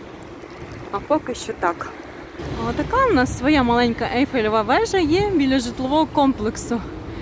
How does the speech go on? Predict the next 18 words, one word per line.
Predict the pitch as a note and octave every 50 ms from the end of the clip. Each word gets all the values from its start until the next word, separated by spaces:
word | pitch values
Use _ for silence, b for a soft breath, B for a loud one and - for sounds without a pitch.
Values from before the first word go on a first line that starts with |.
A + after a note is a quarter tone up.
| B B B -
Це | - D#4+ D4
мій | D4 C#4+ C4 A#3+ B3+
улюблений | C4 B3+ C4 G3 A3 A3+ A3+ A3 A3 G#3+ G#3
район, | G#3 G#3+ G#3 G#3+ A#3 C4 D#4 F4+ F#4+ F4+ - - - B3+
район | A#3 A#3 A#3 A#3+ A3+ G#3
Замостя | G3+ G#3+ G3+ G#3 A3+ C4+ E4+ - - - E4+
в | D#4+
Вінниці. | B3+ C4+ D#4+ D#4+ D4 D4 D4 - - - C#4+ C4+ - - - - - - - - - - - - - - - - - -
Я | B3 A#3
його | A3 G#3+ F#3+ A#3 A3+ F#3+ G3 A3
дуже | A3+ D4 C4+ G#3+ A3+ A3
люблю. | G3+ G3+ G3 F3+ G3+ G3+ A3 A#3+ C4+ F4 G#4+ - - - - - - - - - - - - - - - - - - - - - - - - - - - - - - - - - - - - - - - - - - - - E3 E3 E3+ - - - E3 E3+ - D3+ D3+ D#3 - - - - - - E2 D#2+ D2+ - F2 - - - - - - - D#2 - - - - - - - - - - - - - - - - - C#4
І | D4 E4+
такий | - C#4 - - C4
у | C4+
нас | C4+ B3+ B3+ B3 B3 A3+ - A3+
житловий | B3+ A#3+ - B3 A3+ A#3 A#3 -
комплекс | - D#4 D#4 F4 G4+ G#4 F#4 F4 F#4 F4+ -